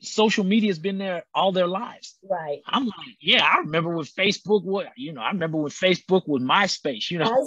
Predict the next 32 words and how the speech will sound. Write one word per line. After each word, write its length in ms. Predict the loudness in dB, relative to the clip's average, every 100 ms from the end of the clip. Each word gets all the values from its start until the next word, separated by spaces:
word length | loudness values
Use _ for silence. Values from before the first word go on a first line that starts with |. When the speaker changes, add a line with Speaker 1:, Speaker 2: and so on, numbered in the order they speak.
| 4 8
Speaker 2:
MySpace, 300 | 8 6 -4 4
MySpace. 1800 | 4 4 4 10 10 8 4 0 0 4 4 8 6 6 2 4 2 0 0 -6 -6
<laughs> 120 | -2 4
Speaker 1:
You 140 | 6
know, 200 | 4 2 _ _ _ _ -8 -8 _
I, 140 | 2 4
I 120 | 4
remember 420 | 4 2 2 2
when 180 | 2 2
all 240 | 4 4 0
of 80 |
these 240 | 0 -2 -2
things 300 | -6 -6 -6
were, 120 | -2
like, 280 | 0 0 -2 _ _ _ -6
these 260 | -4 -2
electronic 600 | 0 0 0 -2 0 -2 -4
bulletin 420 | 0 2 0 -4 -6
boards 460 | -6 -6 -8 -12
and, 160 | -18 -16
and, 280 | -14 -14 -16 _ _ -16
I, 60 | -16 -18 -20 -14
you 280 | -2 2 6
know, 120 | 4
the 100 | 4
beginnings 640 | 0 2 4 4 2 -2
of 120 | -2
all 220 | -2 -4
of 80 | -10
this 160 | -14 -14
stuff. 340 | -10 -10 -10 -16
Speaker 2:
Right. 220 | -18 -18